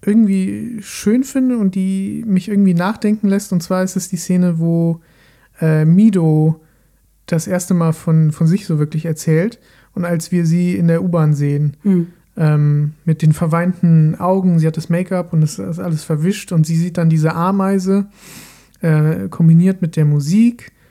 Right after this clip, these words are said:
Speaker 1: Und dann haben wir diesen Match-Cut, wo sie sich über die Augen wischt und dann sind wir wieder zurück in der Gegenwart. Irgendwie diese Szene, die hat was, finde ich. Ich kann
Speaker 2: Finde
Speaker 1: gar
Speaker 2: ich
Speaker 1: nicht
Speaker 2: auch total.
Speaker 1: kann
Speaker 2: Und die hat, ähm, auch ihre Geschichte über die,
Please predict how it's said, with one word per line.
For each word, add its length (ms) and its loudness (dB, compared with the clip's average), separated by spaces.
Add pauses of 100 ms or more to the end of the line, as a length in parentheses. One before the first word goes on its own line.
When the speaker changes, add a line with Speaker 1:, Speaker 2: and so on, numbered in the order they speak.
(260)
Speaker 1:
Und 120 2
dann 180 2
haben 160 0
wir 80 2
diesen 280 2
Match-Cut, 520 -4
wo 80 -6
sie 100 -6
sich 200 -4
über 120 -4
die 180 -6
Augen 520 -2
wischt 320 -4
und 140 0
dann 160 0
sind 120 -2
wir 80 0
wieder 160 -4
zurück 440 -8 (100)
in 140 -2
der 100 0
Gegenwart. 680 -2 (1000)
Irgendwie 280 4
diese 220 0
Szene, 460 -2
die 140 -4
hat 180 -4
was, 360 -6
finde 300 -2
ich. 160 -8
Ich 60 -20
kann 140 2
Speaker 2:
Finde 40 6
Speaker 1:
gar 80 4
Speaker 2:
ich 80 4
Speaker 1:
nicht 80 -2
Speaker 2:
auch 20 -14
total. 420 -2 (180)
Speaker 1:
kann 120 0
Speaker 2:
Und 80 2
die 120 4
hat, 200 -2
ähm, 380 -2
auch 160 -6
ihre 420 0
Geschichte 600 -2
über 260 -2
die, 240 0